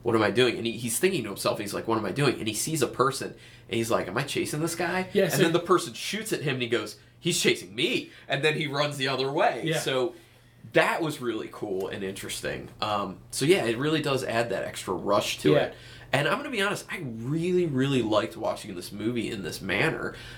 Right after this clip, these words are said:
Speaker 1: of seeing something and then being like, "Okay, let me see the segment right before that. What led us right up to that?"
Speaker 2: Right.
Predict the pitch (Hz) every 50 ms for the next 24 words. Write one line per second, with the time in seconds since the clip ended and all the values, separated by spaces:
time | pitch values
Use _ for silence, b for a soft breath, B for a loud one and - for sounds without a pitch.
0 | B B - 110 110 107 104 - - - - - - - 151 151 160 160 151 135
1 | 127 117 - - - 104 101 - - 120 107 104 110 117 - B B B B B
2 | B 120 120 120 117 113 113 113 113 110 110 104 101 104 - - 123 120 - 120
3 | 101 92 104 113 120 104 - - - 127 101 - - - 110 107 - 107 92 -
4 | - 107 110 - - 113 - - 107 98 82 80 - - 117 151 160 120 120 120
5 | 127 131 127 113 - - - 98 101 113 113 113 113 113 117 - - - - -
6 | - - - 143 120 -